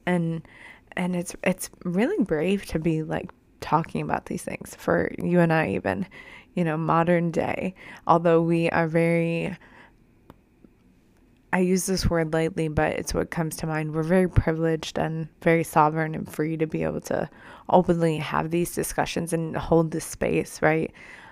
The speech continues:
Um, and it's very healing to some deep, deep sisterhood wounds that may still live within us. Um, you know,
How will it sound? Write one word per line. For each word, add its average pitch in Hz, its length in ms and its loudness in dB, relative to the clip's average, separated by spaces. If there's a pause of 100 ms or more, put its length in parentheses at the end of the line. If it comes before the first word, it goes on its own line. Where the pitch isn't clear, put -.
Um, 160 420 -8 (1160)
and 180 160 4
it's 160 140 0
very 175 340 8
healing 170 400 0
to 160 120 -4
some 151 440 -4 (100)
deep, 180 320 -2
deep 170 240 -4
sisterhood 165 560 0
wounds 156 340 -4
that 156 140 0
may 160 320 -2
still 160 340 0
live - 220 -4
within - 420 0
us. - 480 -4 (580)
Um, 170 460 -6 (680)
you 175 160 0
know, 160 300 -6